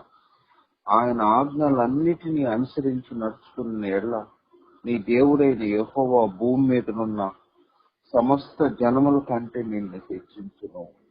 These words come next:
కాబట్టి మరి ప్రజలందరూ మనల్ని చూసి భయపడాలంటే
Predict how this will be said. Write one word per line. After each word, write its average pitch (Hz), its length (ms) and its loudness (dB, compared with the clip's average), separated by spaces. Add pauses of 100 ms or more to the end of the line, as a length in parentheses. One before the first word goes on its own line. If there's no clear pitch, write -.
(1160)
కాబట్టి 113 680 -6 (1040)
మరి 104 160 -6
ప్రజలందరూ 160 1300 4 (160)
మనల్ని 165 460 2
చూసి 160 840 -6 (160)
భయపడాలంటే 131 1040 -2